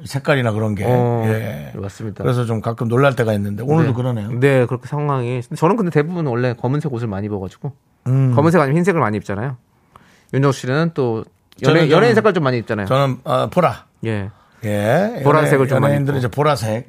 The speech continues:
Speaker 2: 네.
Speaker 1: 창작의 색깔이기도 하고요.
Speaker 2: 네.
Speaker 1: 아, 창작의 고통을 느끼는 색깔이기도 합니다.
Speaker 2: 뭘 창작하세요?
Speaker 1: 예? 창작 가요제요. <laughs> 창작 동네.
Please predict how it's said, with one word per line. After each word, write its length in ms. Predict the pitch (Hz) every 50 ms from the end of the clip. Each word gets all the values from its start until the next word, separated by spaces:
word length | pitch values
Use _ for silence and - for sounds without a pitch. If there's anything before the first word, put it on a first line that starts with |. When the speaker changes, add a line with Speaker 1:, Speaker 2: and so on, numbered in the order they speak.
| -
Speaker 2:
네. 260 | 113 117 113 117 147 180 185 -
Speaker 1:
창작의 380 | - - 190 202 208 214 190 175
색깔이기도 520 | - 156 139 - 151 143 135 131 120 123
하고요. 320 | 113 117 113 117 131 170 180 113
Speaker 2:
네. 240 | 110 113 104 113 113
Speaker 1:
아, 80 | 117 104
창작의 340 | - 127 139 135 147 143 120
고통을 360 | - 135 110 - 147 139 120
느끼는 260 | 107 92 - 120 117
색깔이기도 500 | 110 107 104 - 120 107 95 87 80 -
합니다. 280 | - - - - - - _ _ _ -
Speaker 2:
뭘 180 | 135 185 226
창작하세요? 580 | 214 226 247 208 170 - 143 147 156 131 143 143 - _ _ _ _ _ _ -
Speaker 1:
예? 200 | 139 185 180 - _ _ _ _ _ _ _ _ _ _ _ _ _ _ _ _ _ _ _ _ _ _ _ _ _ _ _ _ _ _ _ _
창작 300 | - - - 151 165 151 -
가요제요. 440 | 127 117 113 113 107 107 101 95 85 - _ _ _ _ _ _ _ _ _ -
<laughs> 1200 | - - - - - - - - - - - - - _ _ _ _ _ _ _ _ _ _ -
창작 340 | - - 135 123 135 123 120
동네. 160 | - 104 107